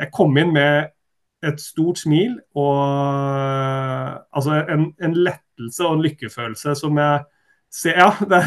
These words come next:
som jeg sent vil glemme. Det var, eh, det var helt fantastisk. Eh, den, den, jeg får gåsehud av å snakke om det igjen. Det, det betydde mye mer for meg enn hva jeg trodde. Det skal jeg være første til å innrømme. Eh, det å komme under tre,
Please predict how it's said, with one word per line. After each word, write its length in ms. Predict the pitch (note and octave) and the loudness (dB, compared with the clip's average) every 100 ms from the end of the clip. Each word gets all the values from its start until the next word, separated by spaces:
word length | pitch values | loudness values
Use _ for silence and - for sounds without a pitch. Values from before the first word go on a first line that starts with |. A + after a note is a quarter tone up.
| F3+ A3 | 6 6
som 140 | G#3+ A3 | 6 6
jeg 140 | A3 | 6
sent 340 | F#3 E3+ F3+ E3+ | 4 4 4 0
vil 160 | E3 E3+ | 2 4
glemme. 300 | D3+ C3+ D#3 | 4 4 2
Det 100 | D#3 | 4
var, 300 | D3 D3 D3+ | 6 6 4
eh, 360 | D3 D3 - _ - | 0 -2 -12 _ -4
det 100 | D#3+ | 2
var 140 | D#3 | 2
helt 140 | C#3 | 2
fantastisk. 680 | D#3+ D#3 C3 - - D3+ D3+ _ | -4 -6 -8 -12 -10 -10 -12 _
Eh, 280 | D3 C#3+ C#3 C#3 | -10 -8 -8 -4
den, 320 | D3+ E3 E3 D#3+ | -2 -2 -4 -4
den, 240 | D3+ D#3+ E3+ | -4 -4 -4
jeg 80 | E3+ | -2
får 120 | F#3+ | 2
gåsehud 300 | G3+ C#3+ D3 E3+ | 4 2 -2 -4
av 40 | |
å 60 | E3 | -6
snakke 220 | D3+ C3 | -8 -4
om 80 | D3 | -2
det 80 | |
igjen. 120 | - D3+ - E3 | -2 -4 -14 -10
Det, 120 | F3 | -4
det 80 | F3+ | -4
betydde 320 | G#3 G3+ G#3+ | -4 -6 -4
mye 720 | A3+ B3 B3 A#3+ G3+ C3+ D3+ D3+ | -4 -4 -4 -4 -4 -6 -6 -6
mer 160 | A2 | -8
for 160 | - D3+ | -6 -6
meg 160 | F3+ | -6
enn 120 | F3 D3+ | -6 -4
hva 80 | C#3 | -4
jeg 80 | D3+ | -4
trodde. 260 | A#2+ C3+ C4+ _ | -6 -6 -8 _
Det 120 | D3 | -14
skal 140 | C#3 D3+ | -8 -8
jeg 60 | |
være 80 | D3+ | -6
første 200 | D3+ - | -10 -8
til 100 | C3+ | -6
å 40 | B2+ | -6
innrømme. 340 | A#2+ A#2+ E3+ A3+ _ _ _ - | -8 -8 -8 -10 _ _ _ -10
Eh, 180 | D3+ D3 | -6 -2
det 100 | C#3+ | -2
å 100 | C#3+ | 0
komme 260 | D#3 C#3+ D3 | -2 -2 -2
under 220 | B2 C3 | -2 -4
tre, 180 | C3+ D#3 | -2 -2